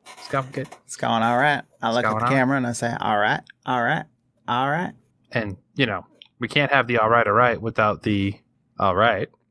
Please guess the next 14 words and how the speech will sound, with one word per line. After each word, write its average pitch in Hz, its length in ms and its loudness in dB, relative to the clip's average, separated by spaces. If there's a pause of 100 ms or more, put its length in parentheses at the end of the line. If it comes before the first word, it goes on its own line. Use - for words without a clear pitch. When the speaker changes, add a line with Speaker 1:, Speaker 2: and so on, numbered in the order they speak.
(640)
Speaker 1:
So - 140 2
our 120 80 6
third 226 320 6
seat 131 340 2 (460)
from 196 260 6
Bored 127 300 6
with 117 180 4
Video 107 300 0
Games 113 260 2
and 185 160 6
Bored 139 160 6
with 127 140 2
Everything 131 420 4
and 196 400 6